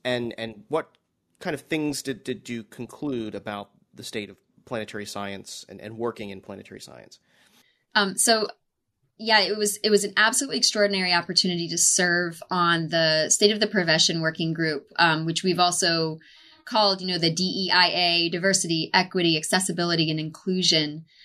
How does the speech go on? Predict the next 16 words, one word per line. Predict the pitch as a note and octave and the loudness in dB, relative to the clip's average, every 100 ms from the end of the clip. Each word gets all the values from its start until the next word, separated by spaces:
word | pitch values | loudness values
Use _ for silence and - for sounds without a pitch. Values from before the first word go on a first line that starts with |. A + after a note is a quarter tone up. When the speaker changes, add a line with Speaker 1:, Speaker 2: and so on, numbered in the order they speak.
| - | -4
Speaker 2:
um, | E3+ E3 D#3+ | -2 0 4
of | G#3 G3+ | 4 4
the | |
profession. | G3+ G3 F#3+ F3+ G3 E3 D3+ D#3 | 0 -2 0 2 2 0 -2 -2
And, | F3+ F3 E3+ E3 - _ _ _ _ | 4 4 4 0 -6 _ _ _ _
you | G3+ | -2
know, | F3+ | 0
the, | F3+ F3 E3 | 2 0 0
the | F#3 F3+ F3 F3 | 0 2 2 0
sort | - C4+ | -2 2
of | C#4 G#3 - | 2 2 4
big, | G#3 G#3 G3+ - - C#3+ | 4 4 -4 -8 -6 -2
there | G3+ | 0
was | G3+ - | 0 0
so | - G#3+ G3+ | 2 2 2
much | F#3 E3+ - - - | 0 -4 2 2 2